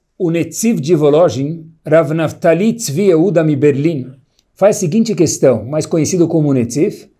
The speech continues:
Peraí, a palavra Adam se refere a alguém show, mister, monsieur and madame, excelentíssimo em português. Porque quando nós nos referimos a uma pessoa,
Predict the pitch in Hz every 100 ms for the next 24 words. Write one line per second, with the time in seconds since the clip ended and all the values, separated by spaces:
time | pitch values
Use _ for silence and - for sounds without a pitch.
0 | _ - 262 175 107 85 _ _ _ _
1 | _ _ - 160 175 160 208 220 240 202
2 | 147 110 147 185 214 - _ _ _ _
3 | _ _ _ - - 202 196 - 208 214
4 | 190 139 175 226 247 202 - _ _ -
5 | - 233 240 - - _ _ _ _ _
6 | - 139 160 262 - - 131 - - _
7 | _ _ _ 131 156 175 - 220 262 233
8 | 214 208 170 233 208 120 90 _ _ -
9 | 202 196 226 226 226 - 269 269 - 175
10 | 151 131 131 131 127 107 82 - - _
11 | - _ - 180 254 285 294 185 240 190
12 | 254 247 226 220 277 196 214 208 185 185
13 | - 190 208 165 139 160